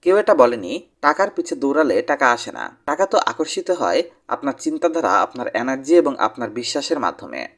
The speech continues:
আমার ওই বন্ধু আমাকে বলেছিল, "তুমি টাকার পেছনে ভেগো না,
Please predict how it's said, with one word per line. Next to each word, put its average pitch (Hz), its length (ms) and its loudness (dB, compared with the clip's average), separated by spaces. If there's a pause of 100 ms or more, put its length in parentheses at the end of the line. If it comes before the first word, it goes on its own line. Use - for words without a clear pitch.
(120)
আমার - 240 4
ওই 220 60 4
বন্ধু 156 300 -2
আমাকে 196 240 -2
বলেছিল, 123 560 0
"তুমি 143 220 -6
টাকার 143 360 2
পেছনে 151 340 -4
ভেগো 113 240 -2
না, 58 240 -8